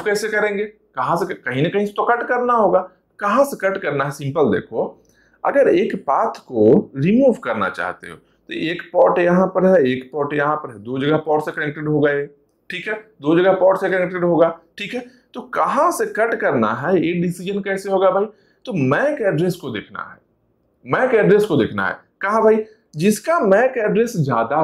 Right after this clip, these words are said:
रहे, जिसका mac address ज्यादा रहे। जैसे क्या, यहाँ पर सिक्सटीन फ़ोर्टीन है, यहाँ पर सेवनटीन टेन है, mac address ज्यादा किसका है? mac address ज्यादा किसका है? ज्यादा मैक एड्रेस यहाँ पर है, मतलब कि यहाँ से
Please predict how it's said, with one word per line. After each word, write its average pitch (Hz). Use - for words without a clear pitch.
रहे, 101
जिसका 170
mac 180
address 151
ज्यादा 107
रहे। 87
जैसे 196
क्या, 233
यहाँ 220
पर 240
सिक्सटीन 214
फ़ोर्टीन 220
है, 196
यहाँ 180
पर 202
सेवनटीन 127
टेन 135
है, 127
mac 196
address 170
ज्यादा 135
किसका -
है? -
mac 170
address 104
ज्यादा 160
किसका 196
है? -
ज्यादा 127
मैक 143
एड्रेस 160
यहाँ 233
पर 107
है, 101
मतलब 151
कि 175
यहाँ 135
से 160